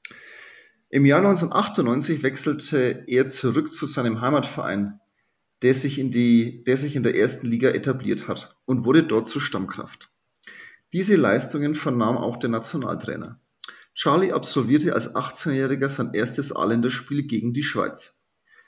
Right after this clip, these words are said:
Bei seiner ersten Weltmeisterschaft im Jahr neunzehnhundertneunundneunzig wurde Charlie auch eingesetzt. Bei der B-W M wurde Deutschland Vierter und verpasste den Aufstieg in die A-Gruppe.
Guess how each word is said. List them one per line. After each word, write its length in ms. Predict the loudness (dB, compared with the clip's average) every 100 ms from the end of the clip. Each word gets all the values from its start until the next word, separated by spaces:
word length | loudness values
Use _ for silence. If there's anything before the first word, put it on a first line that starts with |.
| _ _
Bei 100 | -4
seiner 280 | -2 -2 0
ersten 340 | -2 -2 0
Weltmeisterschaft 800 | 2 2 -2 -4 -4 -4 -4 -4
im 140 | 0 2
Jahr 100 | 2
neunzehnhundertneunundneunzig 1120 | -2 -2 -2 0 0 0 -2 -4 -6 -8 -18 -20 -12
wurde 240 | -2 0 0
Charlie 400 | 0 0 2 0
auch 180 | -4
eingesetzt. 760 | -6 -10 -10 -14 -18 -20 -20 -20 _ _ -20 -20 _ 0
Bei 80 |
der 140 | 4 4
B-W 420 | 6 4 6 2
M 280 | 2 0 -2
wurde 200 | 2 2
Deutschland 460 | 2 -2 -2 -4 -6
Vierter 480 | -8 -12 -12 -16 -20 _ _ _ _ _
und 180 | -4 -2
verpasste 460 | -2 0 -2 0 -2
den 160 | 0
Aufstieg 400 | -2 -4 -6 -6
in 100 | -4
die 200 | -2 -2
A-Gruppe. 440 | -4 -6 -12 -14